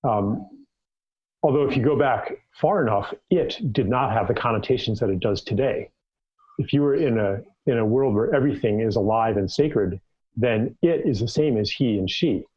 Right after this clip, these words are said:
So another option would be to rehabilitate it and they. And that would be part of seeing the world in a different way. I mean, if we see the world in a different way, then, then when we call something it, that could be a term of reverence.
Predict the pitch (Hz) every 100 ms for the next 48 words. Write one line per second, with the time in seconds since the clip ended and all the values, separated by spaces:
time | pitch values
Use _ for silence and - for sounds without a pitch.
0 | _ _ _ _ _ _ - 131 123 147
1 | 147 131 160 170 120 - 107 - 135 117
2 | 117 110 104 131 107 135 127 104 110 101
3 | 160 120 - - 117 101 127 110 87 -
4 | _ _ - - - - - - 127 156
5 | 147 113 113 - 143 139 - 127 104 92
6 | - _ _ _ _ 370 294 - 196 160
7 | 127 120 139 123 110 110 113 107 120 113
8 | 85 127 131 - 120 - 180 131 135 117
9 | 110 113 123 131 135 117 107 104 - 156
10 | 123 113 101 104 _ _ - 131 120 -
11 | 131 - 131 113 120 - 185 - 131 -
12 | 120 113 - 120 104 110 131 98 92 -
13 | -